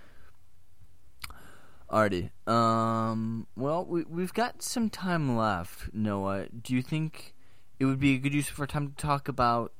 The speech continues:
some injuries and some strategy there?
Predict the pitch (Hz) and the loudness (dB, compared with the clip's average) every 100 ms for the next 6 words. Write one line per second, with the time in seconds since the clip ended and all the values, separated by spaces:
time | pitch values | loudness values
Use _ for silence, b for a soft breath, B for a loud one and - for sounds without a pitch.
0 | - - 117 104 107 117 127 135 143 147 | -10 -4 -2 0 0 0 0 -2 0 0
1 | 147 - 107 113 - 101 - - - 117 | -2 -4 -4 -4 -2 -2 -2 -4 0 0
2 | 120 170 185 190 202 214 214 | 0 -2 -2 -2 0 0 -2